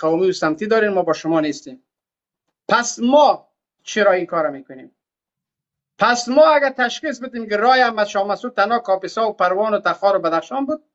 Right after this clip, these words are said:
اونمو راه را می‌ریم، ولی رای احمد شاه مسعود تمام افغانستان بود. رای احمد شاه مسعود به خاطر اراضی بود. رای احمد شاه مسعود تو عموکم هستی، تو کاکای مستی نبود. احمد شاه مسعود یک بچه تخاری به نام جنرال داوود آورد،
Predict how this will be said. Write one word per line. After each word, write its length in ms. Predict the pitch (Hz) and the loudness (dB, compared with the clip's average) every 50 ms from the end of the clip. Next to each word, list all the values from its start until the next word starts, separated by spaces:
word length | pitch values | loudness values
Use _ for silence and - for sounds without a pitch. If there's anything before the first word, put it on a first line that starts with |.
| _ _ _ _ _ | _ _ _ _ _
اونمو 280 | - 185 185 196 208 202 | 0 2 2 2 2 2
راه 140 | 190 185 175 | 2 2 2
را 80 | 160 | 2
می‌ریم، 340 | 151 147 143 131 127 123 _ _ _ _ _ _ _ _ _ - | -2 -4 -10 -14 -18 -20 _ _ _ _ _ _ _ _ _ -2
ولی 220 | 175 180 185 185 | 0 2 4 4
رای 280 | 175 196 247 277 285 285 | 6 6 6 6 6 6
احمد 240 | 269 240 214 202 | 4 2 0 -4
شاه 220 | 196 - 196 180 190 | -4 -4 -8 -8 -8
مسعود 320 | 190 180 - 294 294 - _ | -10 -10 -10 -12 -14 -10 _
تمام 300 | 196 180 208 226 262 254 | -8 -6 -6 -6 -4 -4
افغانستان 680 | 170 160 - - 151 143 139 131 - 180 156 135 123 | -6 -6 -6 -8 -10 -10 -10 -12 -10 -10 -10 -10 -12
بود. 160 | - _ _ _ _ _ _ _ _ _ _ _ _ _ _ _ - | -18 _ _ _ _ _ _ _ _ _ _ _ _ _ _ _ 0
رای 240 | 165 214 240 262 | 4 4 6 6
احمد 280 | 269 262 247 247 240 226 | 4 4 2 -2 -4 -6
شاه 220 | - - 226 226 | -4 -6 -6 -4
مسعود 380 | 220 214 208 - 262 277 269 - | -2 -4 -4 -4 -8 -8 -4 -2
به 100 | - 185 | -2 -2
خاطر 300 | - - 185 175 - 208 208 202 175 | 0 0 -2 -2 0 0 2 2 2
اراضی 320 | 160 151 143 135 131 151 | 2 0 -4 -4 -6 -12
بود. 180 | 139 127 127 - _ _ _ _ _ _ _ _ - | -12 -14 -18 -20 _ _ _ _ _ _ _ _ -2
رای 320 | 156 196 247 277 294 294 | 2 4 6 6 6 6
احمد 240 | 294 285 262 254 240 | 6 6 4 2 -2
شاه 200 | - 240 220 226 | -4 -6 -6 -4
مسعود 360 | 220 214 208 - 269 269 262 | -4 -6 -6 -6 -8 -10 -4
تو 100 | - 240 | -2 0
عموکم 380 | 208 196 208 240 247 - 247 240 | 0 0 0 -4 -6 -8 -8 -8
هستی، 220 | 233 202 - 226 | -8 -8 -10 -12
تو 120 | - 240 | -14 -14
کاکای 360 | - - 196 180 175 220 220 214 | -4 -2 -2 -2 0 -2 -4 -2
مستی 260 | 214 196 180 - 170 | -2 -4 -4 -4 -4
نبود. 320 | 175 165 151 139 127 - _ _ _ _ _ _ _ _ _ _ _ _ - | -4 -4 -4 -6 -12 -20 _ _ _ _ _ _ _ _ _ _ _ _ 0
احمد 320 | 226 208 208 233 233 233 | 0 2 2 2 0 0
شاه 180 | 233 - 240 240 | 2 2 2 2
مسعود 360 | 240 240 240 - 294 285 262 | 2 0 0 0 -2 0 0
یک 160 | 254 233 - | 0 0 2
بچه 320 | 220 214 214 - 262 269 | 0 0 0 0 -4 -2
تخاری 400 | 269 - 214 202 - 202 208 247 | 0 0 -2 2 2 2 2 2
به 120 | 240 214 202 | 2 2 2
نام 200 | 220 233 233 214 | 2 2 0 0
جنرال 380 | 175 185 180 175 175 175 170 | 0 0 -2 0 0 -2 -2
داوود 320 | 160 165 160 170 185 214 208 | 0 0 0 0 2 2 2
آورد، 400 | 180 175 214 226 214 208 208 | 2 4 4 4 4 2 2